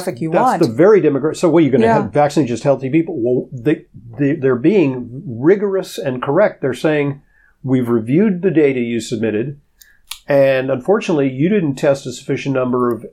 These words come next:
Speaker 2: elderly, feeble, nursing home,
Speaker 1: Yes.
Speaker 2: uh, debilitated elderly people,
Speaker 1: Right.
Speaker 2: 'cause that's who we're gonna wanna give the shot to." So in all honesty, we can't recommend it for those people 'cause the, we're looking at your data, and your data does not reflect.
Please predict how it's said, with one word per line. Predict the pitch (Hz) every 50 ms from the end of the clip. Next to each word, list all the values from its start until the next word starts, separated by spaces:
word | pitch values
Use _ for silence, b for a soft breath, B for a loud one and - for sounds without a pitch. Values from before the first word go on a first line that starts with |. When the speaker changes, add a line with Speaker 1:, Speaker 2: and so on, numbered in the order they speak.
| _ _ _
Speaker 2:
elderly, | - 139 139 147 160 135 143 147 139 139 143 139 135
feeble, | 127 - _ - - 151 143 135 117 139 135 131 131 127 120 120 b b b b b b -
nursing | 127 135 147 156 147 - 165 147 143 131
home, | - 139 143 135 127 127 131 127 123 123 123 - -
Speaker 1:
Yes. | 180 165 170 175 170 160 147 147 123
Speaker 2:
uh, | 123 120 120 120 123 120 120 117 117 120 123 113
debilitated | 107 139 123 113 170 165 160 160 147 - 151 147 143 135 135 127
elderly | 127 123 131 135 131 131 127 135 143 131
people, | 127 160 202 233 240 - 123 123 143 143 - _ _ _ -
Speaker 1:
Right. | 160 156 156 151
Speaker 2:
'cause | 151 139
that's | 156 208 196 -
who | - 160 175
we're | 175 180
gonna | 160 180 180 165
wanna | 165 170 175 170
give | 151 170 160
the | 170 165
shot | - 220 233 254 247
to." | - 165 104 95 - _ _ _ _ _ _ -
So | - 175 170 160 - -
in | 165 165
all | 170 180 196 196 175
honesty, | 175 202 156 151 147 - - 143 143 135 143 175 -
we | 127 165 170
can't | 175 - 185 165 165
recommend | 147 143 151 151 147 135 135 160 208 190
it | 165 156
for | - 147
those | 135 135 123 120
people | - 143 127 135 131
'cause | 117 123 113
the, | 117 147 147 - 170 - -
we're | 147 143 143
looking | 139 175 190 190 190 151 131
at | 123 123 -
your | - - 165
data, | 156 123 165 214 269 220 123 95 - _ _
and | - 127 135
your | 143 160
data | 160 131 139 165 214 175 117 107
does | 120 123 110
not | 143 131 127 131 139 131
reflect. | 123 123 - 135 131 131 -